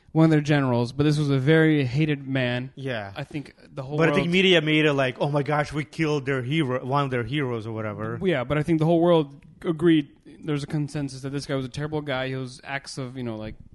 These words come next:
Speaker 2: Yeah.
Speaker 1: stuff that was outlawed by every kind of convention.
Speaker 2: Mm-hmm.
Speaker 1: Um, and then I think America had the chance to take him out, and they did. And I'm sure there's more going on behind the scenes than we know. But so then they retaliated by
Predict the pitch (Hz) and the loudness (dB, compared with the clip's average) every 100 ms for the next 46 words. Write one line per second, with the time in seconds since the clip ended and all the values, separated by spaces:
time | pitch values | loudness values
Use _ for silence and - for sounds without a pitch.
0 | - 127 107 101 - 147 147 131 127 117 | -10 -6 -4 -6 -8 -8 -8 -8 -8 -10
1 | - - - - 143 139 139 135 123 135 | -14 -18 -20 -8 -6 -4 -4 -4 -6 -6
2 | 135 127 131 127 - 127 127 120 123 117 | -6 -6 -6 -8 -8 -10 -10 -10 -10 -12
3 | 117 - 113 120 113 - 113 113 110 104 | -12 -10 -6 -6 -6 -10 -12 -12 -14 -18
4 | _ - 120 120 117 113 123 117 - - | _ -14 -10 -8 -10 -10 -12 -12 -20 -14
5 | 123 123 123 117 113 127 120 - 127 123 | -10 -10 -10 -14 -14 -16 -16 -16 -14 -14
6 | - 117 127 127 131 127 113 110 110 135 | -16 -12 -10 -4 0 0 0 -2 2 4
7 | 127 117 117 - - 139 131 143 131 120 | 4 2 -2 -12 -6 -4 0 0 -2 -2
8 | 135 123 123 123 120 113 113 107 - 123 | 0 0 0 -2 -2 -4 -6 -8 -8 -10
9 | 110 107 107 139 123 104 98 101 - _ | -8 -8 -4 -4 -4 -6 -8 -10 -12 _
10 | _ _ _ - 123 120 139 143 139 127 | _ _ _ -4 -2 0 2 2 0 -2
11 | 123 117 120 113 113 107 107 | -2 -2 -4 -4 -4 -4 -4